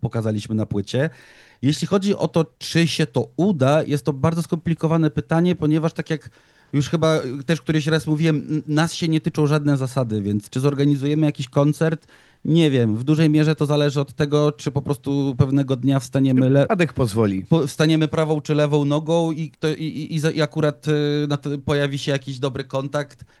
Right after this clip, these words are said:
Speaker 1: jakaś dobra okazja, żeby, żeby do, do Olsztyna czy gdziekolwiek indziej zawitać. Także to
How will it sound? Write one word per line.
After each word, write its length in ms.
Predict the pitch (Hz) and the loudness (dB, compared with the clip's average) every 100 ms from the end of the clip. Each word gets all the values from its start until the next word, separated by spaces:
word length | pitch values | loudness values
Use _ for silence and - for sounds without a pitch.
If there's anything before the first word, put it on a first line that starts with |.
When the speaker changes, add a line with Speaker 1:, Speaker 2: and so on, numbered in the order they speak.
| _ _ _ _ - | _ _ _ _ -4
Speaker 1:
jakaś 360 | 151 147 147 | -4 -2 -4
dobra 260 | 135 139 143 | -2 -2 -2
okazja, 420 | 143 139 135 143 | -4 -6 -4 -4
żeby, 640 | 123 135 127 135 131 131 - | -4 -6 -4 -4 -4 -4 -4
żeby 320 | 135 135 135 | -4 -2 -2
do, 240 | 127 107 - | -2 -6 -6
do 140 | 139 | -2
Olsztyna 440 | 139 131 147 143 139 | -2 -2 -2 0 0
czy 120 | 131 | -4
gdziekolwiek 640 | 123 131 143 135 135 - | -8 -2 -2 -2 -4 -6
indziej 760 | 135 131 131 127 135 135 135 135 | -2 -2 0 0 0 0 -2 -2
zawitać. 720 | 131 139 131 135 98 95 - | -2 -2 -2 -6 -8 -8 -10
Także 320 | 117 120 131 | -12 -10 -10
to 300 | 127 139 143 | -4 -4 -4